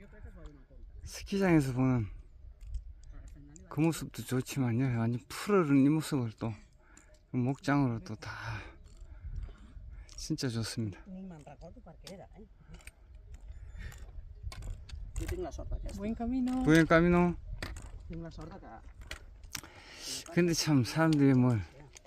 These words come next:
Speaker 1: 느끼러 왔는지 뭘 한지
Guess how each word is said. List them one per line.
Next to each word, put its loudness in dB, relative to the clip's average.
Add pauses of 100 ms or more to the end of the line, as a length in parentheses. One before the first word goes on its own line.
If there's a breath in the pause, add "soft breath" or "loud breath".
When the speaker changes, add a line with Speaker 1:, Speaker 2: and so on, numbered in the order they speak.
(1080 soft breath)
Speaker 1:
느끼러 2
왔는지 6
뭘 0
한지 -2